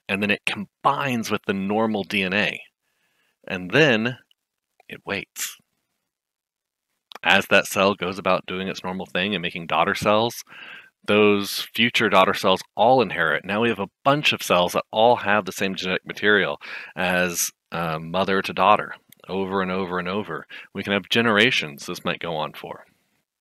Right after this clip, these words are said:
Now, at some point, replication begins. We start the step where we start making virus parts. Each virus is different on what it takes to initiate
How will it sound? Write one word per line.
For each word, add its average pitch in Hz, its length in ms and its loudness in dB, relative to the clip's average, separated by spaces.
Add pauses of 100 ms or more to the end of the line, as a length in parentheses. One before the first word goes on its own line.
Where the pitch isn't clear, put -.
(800)
Now, 107 160 0
at - 120 -4
some 127 260 0
point, 123 420 0 (640)
replication 98 680 0
begins. - 560 -10 (380)
We 87 80 -8
start 101 420 4
the 107 100 -4
step - 440 0
where 87 140 -8
we 85 80 -8
start 90 280 -2
making 85 400 -8
virus 80 360 0
parts. - 460 -12 (760)
Each 104 200 2
virus 98 400 4
is 90 160 -6
different 131 480 -2
on 92 200 -6
what 98 120 -4
it - 140 -6
takes - 320 -2
to 85 160 -4
initiate 98 920 0